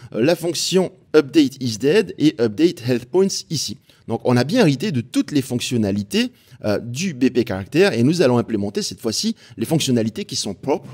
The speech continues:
au héros de notre jeu. Et quelles sont les fonctionnalités que nous allons ajouter au héros de notre jeu ? C'est simple, contrairement aux ennemis, le héros aura une caméra qui va le suivre constamment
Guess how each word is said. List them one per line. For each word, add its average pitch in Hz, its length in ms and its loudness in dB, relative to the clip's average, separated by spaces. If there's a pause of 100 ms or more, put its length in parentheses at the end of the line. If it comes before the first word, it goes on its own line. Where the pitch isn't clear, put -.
(140)
au 127 140 2
héros 151 200 6
de 165 80 2
notre 127 260 -2
jeu. 87 160 -16 (240)
Et 139 60 2
quelles 226 220 2
sont 214 160 2
les 151 120 4
fonctionnalités 214 720 0
que 131 120 -2
nous 120 200 2
allons 127 240 2
ajouter 185 640 -2
au 117 200 -2
héros 170 260 4
de 120 80 4
notre 113 260 0
jeu ? 214 240 0 (340)
C'est 240 160 0
simple, 151 400 0
contrairement 165 640 0
aux 220 120 2
ennemis, 151 440 2
le 139 120 2
héros 160 240 2
aura 123 120 2
une 113 120 -2
caméra 202 300 0
qui - 140 -8
va 113 140 0
le 113 100 2
suivre 139 360 -4
constamment 160 560 0